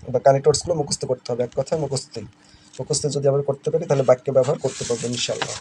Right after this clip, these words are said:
উদাহরণের মাধ্যমে আমরা এর ব্যবহারগুলো শিখি।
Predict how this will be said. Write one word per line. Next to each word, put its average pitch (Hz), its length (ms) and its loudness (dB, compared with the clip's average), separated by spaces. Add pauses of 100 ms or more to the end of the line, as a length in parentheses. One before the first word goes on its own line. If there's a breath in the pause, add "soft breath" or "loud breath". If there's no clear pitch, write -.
(360)
উদাহরণের 135 320 0
মাধ্যমে 135 360 0
আমরা 151 200 0
এর 135 160 -2
ব্যবহারগুলো 127 440 0 (120)
শিখি। - 400 -8